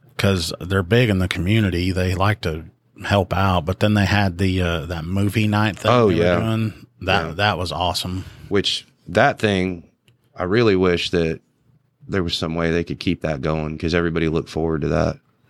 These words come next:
Speaker 2: like, throughout the summer. It was like
Speaker 1: Oh,
Speaker 2: every
Speaker 1: they're
Speaker 2: other
Speaker 1: not doing it
Speaker 2: weekend.
Speaker 1: anymore?
Speaker 2: I don't know if they are. Um, I haven't talked to Miss Mandy to see what she's talking about doing since school's in or whatever, but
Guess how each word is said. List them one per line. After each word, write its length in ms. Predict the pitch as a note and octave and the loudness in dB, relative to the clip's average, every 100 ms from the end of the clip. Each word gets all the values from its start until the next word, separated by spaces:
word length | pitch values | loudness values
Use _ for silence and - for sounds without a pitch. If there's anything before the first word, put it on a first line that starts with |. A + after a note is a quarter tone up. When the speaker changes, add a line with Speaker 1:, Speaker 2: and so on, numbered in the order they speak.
| _ | _
Speaker 2:
like, 180 | F2+ F2 | -6 -4
throughout 260 | D#2+ D#2+ D2+ | -2 -2 -2
the 100 | D2+ | -4
summer. 360 | E2 E2 D#2+ | -4 -4 -6
It 240 | E2+ - - | -10 -14 -4
was 80 | F#2 | -2
like 140 | E2+ | 0
Speaker 1:
Oh, 80 | D#2+ | 2
Speaker 2:
every 80 | G2+ | 2
Speaker 1:
they're 80 | G2+ | 4
Speaker 2:
other 80 | G2+ | 2
Speaker 1:
not 80 | F#2 | 2
doing 120 | G2+ | 2
it 40 | |
Speaker 2:
weekend. 120 | A#2+ | 2
Speaker 1:
anymore? 360 | A#2+ A#2+ A#2+ B2+ - | 2 2 0 0 0
Speaker 2:
I 60 | |
don't 100 | C#3 F3 | 2 4
know 120 | F3+ | 4
if 80 | E3 | 4
they 160 | C3+ | 4
are. 380 | A2+ C3+ D3+ B2+ - | 6 4 2 -2 -2
Um, 360 | F#2+ F#2 D#2+ D#2+ | 2 4 2 2
I 40 | |
haven't 180 | G2 F#2 | 2 2
talked 220 | F#2 F2 | 0 0
to 40 | F2 | 0
Miss 160 | E2+ | -2
Mandy 280 | E2+ F2 E2+ | 0 2 2
to 80 | D#2 | 2
see 180 | - E2+ | 4 2
what 120 | - | 2
she's 200 | - D#2 | -2 0
talking 260 | D2+ D#2 D#2 | -2 -2 -4
about 180 | D2+ | -6
doing 360 | D2 D#2+ D#2 D2+ _ | -4 -4 -4 -8 _
since 260 | - E2 - | -4 -4 -2
school's 340 | - F2 E2+ | -2 0 0
in 180 | D2+ D2 | -4 -6
or 80 | D2+ | -6
whatever, 360 | D#2 D2+ D2+ | -4 -4 -6
but 280 | C2+ C#2 | -8 -8